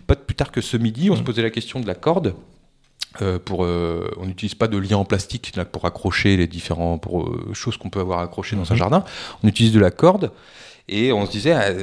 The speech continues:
Speaker 1: on n'a que de la corde coco. Donc la corde de noix de coco, elle vient d'Asie. Euh,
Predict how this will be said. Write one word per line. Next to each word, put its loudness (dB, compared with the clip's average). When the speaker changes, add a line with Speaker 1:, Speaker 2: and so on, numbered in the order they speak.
Speaker 1:
on -6
n'a -2
que -4
de -2
la 0
corde -2
coco. 4
Donc -4
la 2
corde 0
de 2
noix 4
de -6
coco, 6
elle 6
vient 2
d'Asie. 0
Euh, -2